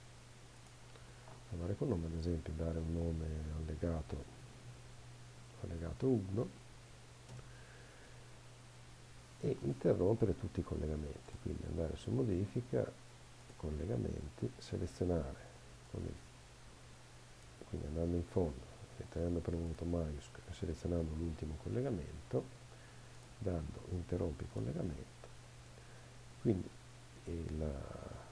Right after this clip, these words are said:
documento Word adesso non ha più collegamenti con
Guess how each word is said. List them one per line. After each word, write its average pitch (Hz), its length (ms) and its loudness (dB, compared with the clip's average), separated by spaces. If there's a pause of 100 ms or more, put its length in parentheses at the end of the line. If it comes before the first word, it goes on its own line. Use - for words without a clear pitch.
(1400)
documento 107 540 2
Word 107 680 4 (120)
adesso - 580 0 (320)
non 92 160 2
ha 92 120 2
più 92 320 4 (280)
collegamenti 87 760 2 (120)
con 80 180 2